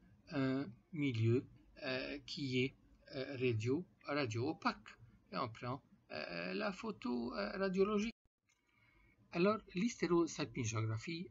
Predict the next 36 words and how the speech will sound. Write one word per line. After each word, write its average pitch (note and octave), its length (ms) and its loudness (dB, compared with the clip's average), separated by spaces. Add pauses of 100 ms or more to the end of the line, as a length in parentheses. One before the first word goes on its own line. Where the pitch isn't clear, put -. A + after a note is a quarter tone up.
(160)
euh, A#2 180 -6
normalement C3+ 640 0
est D#3 100 0
faite, A#2+ 440 -2 (520)
euh, A#2 360 -2 (600)
après - 260 -2
que - 120 -2
la A2 140 4
femme, A2+ 440 2 (140)
euh, A2+ 340 -4
finisse B2 440 -2
ses G2+ 140 -6
règles, D#3 300 -2
c'est-à-dire - 340 -6
le A#2 120 0
jour A2 300 0
sept A2 420 -2
ou A2+ 140 -4
huit A#2 180 -4
ou - 140 -18
neuf, A2+ 340 -2 (480)
euh, A#2 240 -6
du A2+ 180 -4
cycle. G#3+ 380 -4
Et F#3 100 6
voilà, B2+ 380 0 (340)
euh, A#2 220 0
une C#3+ 140 4
photo B2+ 520 -4
d'une A#2+ 340 -2
hystérosalpingographie A#2+ 1400 -4
normale A2+ 580 2
avec A2 340 -4
les A2 100 -4
tubes A2+ 340 -2 (160)
clairs A2+ 480 2